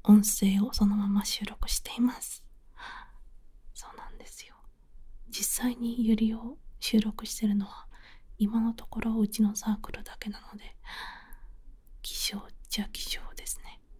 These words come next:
はい。で、今回、なんでこんな作品を作ってるかっていうと、こんなっておかしいか。<laughs> この作品を作ってるかっていうと、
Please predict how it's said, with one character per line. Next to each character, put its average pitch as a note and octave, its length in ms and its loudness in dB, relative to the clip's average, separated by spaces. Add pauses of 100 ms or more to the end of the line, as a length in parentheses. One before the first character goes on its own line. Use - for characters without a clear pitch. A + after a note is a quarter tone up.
(1000)
は G#3 200 4
い。 - 180 -4 (1700)
で、 F4+ 260 8
今 G#4 300 12
回、 A3 460 8 (420)
な B3 140 8
ん D4+ 100 4
で D#4+ 380 10 (1300)
こ C4+ 160 4
ん C4 80 4
な B3+ 120 2
作 A#3+ 280 2
品 A#3 180 8
を A3+ 100 8
作 A3+ 160 0
っ - 40 -2
て A#3 120 2
る A3 100 4
か G#3+ 80 2
っ G3+ 120 -4
て A3 80 4
い A3+ 40 8
う G#3 40 6
と、 G#3+ 100 0
こ G3 200 8
ん A#3 80 12
な D#4 80 8
っ F4 80 4
て - 80 4
お G#3+ 80 4
か - 100 2
し - 140 -6
い - 20 -14
か。 - 140 -4 (720)
<laughs> D#4+ 800 4
こ C4 160 6
の C4+ 120 8
作 C4+ 240 6
品 C4+ 180 6
を C4 80 4
作 B3+ 160 0
っ - 20 2
て B3 160 2
る A#3+ 100 6
か A3+ 100 6
っ G#3 100 0
て - 80 2
い G3+ 60 4
う G#3 80 2
と、 D#4+ 280 10